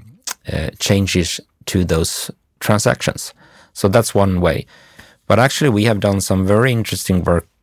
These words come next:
recently to actually apply machine learning capability on the network design topic itself, uh, instead of using, uh,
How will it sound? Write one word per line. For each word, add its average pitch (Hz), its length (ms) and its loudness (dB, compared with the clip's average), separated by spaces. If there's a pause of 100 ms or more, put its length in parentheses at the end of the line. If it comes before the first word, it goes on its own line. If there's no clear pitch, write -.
(120)
recently 90 600 2
to - 180 0
actually 90 300 2
apply 90 640 0 (120)
machine 98 360 2
learning 90 400 2
capability 87 720 0
on 87 200 0
the 85 140 0
network 87 500 0
design 85 640 0 (520)
topic - 440 0
itself, - 640 -2 (920)
uh, 82 540 0
instead 98 600 0
of 92 120 0
using, 85 600 -2
uh, 73 640 -6